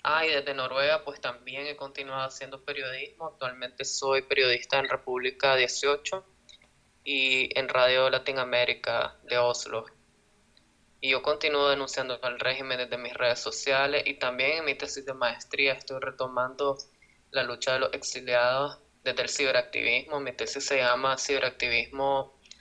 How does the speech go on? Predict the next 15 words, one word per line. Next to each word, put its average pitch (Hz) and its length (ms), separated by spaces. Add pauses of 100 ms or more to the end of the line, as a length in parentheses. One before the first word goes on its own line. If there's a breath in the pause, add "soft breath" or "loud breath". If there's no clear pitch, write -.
(760 loud breath)
de 131 380
comunidades 127 520
nicaragüenses 131 600
en 139 100
España 135 440
como 135 240
reacción 120 400
a - 20
la 127 60
insurrección 123 560
de 127 60
abril 123 200
dos 123 140
mil 127 160
dieciocho. - 640